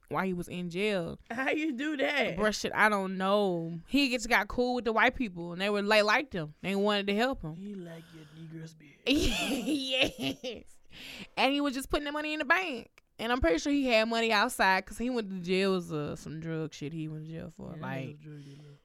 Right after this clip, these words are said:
Speaker 1: yeah, nigga, it was big time, I believe. <laughs> But anyway, I'm pretty sure he had money stashed outside of whatever that the Fed, feds or police, 'cause he wasn't in regular jail. I think this nigga was doing Fed time.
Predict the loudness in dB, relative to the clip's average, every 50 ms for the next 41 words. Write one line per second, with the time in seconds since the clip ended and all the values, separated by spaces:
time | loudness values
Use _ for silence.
0 | _ _ _ -2 0 0 2 0 0 -2 -4 -4 -4 -2 -2 -2 -4 -6 0 2
1 | 4 4 4 2 -2 -6 -10 -10 -10 -12 -12 -12 -12 -14 -12 -12 -12 -12 -12 -14
2 | -16 -20 _ _ _ _ _ 0 0 0 0 -6 -16 -8 -2 0 4 4 4 4
3 | 4 0 -2 -4 -6 -8 -10 -12 _ _ _ 0 0 2 4 4 2 2 0 -2
4 | -2 0 2 2 2 2 2 -2 -4 -4 -6 -8 -10 -10 -12 -6 -2 0 0 0
5 | 0 -4 -6 _ -20 -20 _ _ -10 -8 -8 -8 -8 -12 _ _ -12 -8 -6 -6
6 | -4 -4 -6 -6 -4 -6 -6 -6 -6 -6 -6 -6 -8 -8 -10 -12 -12 -10 -10 -12
7 | -14 -14 -16 -14 -12 -10 -10 -10 -12 -16 _ _ _ _ -8 -6 -4 -4 -4 -4
8 | -6 -8 -8 -8 -10 -10 -12 -16 -20 -20 -20 -20 -20 -20 -20 -20 -20 _ _ _
9 | _ _ _ -8 -6 -6 -6 -8 -10 -12 -14 -12 _ -6 -4 -2 0 0 0 0
10 | -2 -2 -6 -6 -6 -6 -6 -6 -6 -6 -8 -8 -8 -10 -12 -14 -14 -14 -14 -16
11 | -16 -18 -20 _ _ _ _ _ _ _ _ _ _ -20 -20 _ _ -16 -14 -14
12 | -14 -16 -18